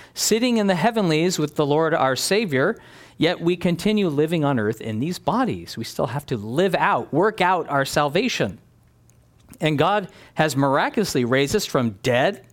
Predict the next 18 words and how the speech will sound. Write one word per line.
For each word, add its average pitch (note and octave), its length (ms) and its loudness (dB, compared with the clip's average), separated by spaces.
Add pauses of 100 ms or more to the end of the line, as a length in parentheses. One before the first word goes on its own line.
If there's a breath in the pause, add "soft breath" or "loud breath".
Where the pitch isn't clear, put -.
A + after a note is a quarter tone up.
in F3 120 0
sins A#2 540 -4
to B2+ 120 -4
having C3+ 320 0
new E3 160 2
life, E3+ 480 -2 (540 loud breath)
and D#3 80 2
we're D#3 100 2
all G#3 320 0
in F#3+ 160 0
the F3+ 60 2
process F3 600 -2
of A#2+ 120 -2
learning C3 300 2
to A#2+ 100 -6
submit A#2 640 -4
to B2+ 100 -6
God, G#2 480 -4